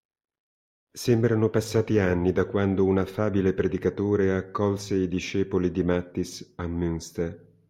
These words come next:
e altrettanti da che il convento di Uberwas fu svuotato dalle sue parole. Michea, Mosè e Sansone. Il re applaude, subito seguito da tutti gli altri.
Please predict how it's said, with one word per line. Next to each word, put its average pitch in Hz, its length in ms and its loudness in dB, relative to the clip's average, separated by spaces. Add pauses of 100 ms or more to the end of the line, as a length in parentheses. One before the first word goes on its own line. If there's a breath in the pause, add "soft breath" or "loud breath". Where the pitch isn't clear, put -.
(120)
e 117 160 0
altrettanti 101 760 0
da 87 140 0
che 95 100 0
il 90 140 2
convento 85 680 0
di 78 120 -4
Uberwas 78 960 -4
fu 101 160 -4
svuotato 92 600 0
dalle 80 260 -2
sue 85 260 -2
parole. 73 800 -6 (480)
Michea, 117 1300 2
Mosè 117 920 2 (160)
e 135 140 8
Sansone. 107 1160 2 (800)
Il 117 300 2
re 117 240 2
applaude, 104 640 0
subito 120 460 -2
seguito 113 540 -4
da 104 140 0
tutti 131 360 -6
gli 101 140 0
altri. 78 680 -6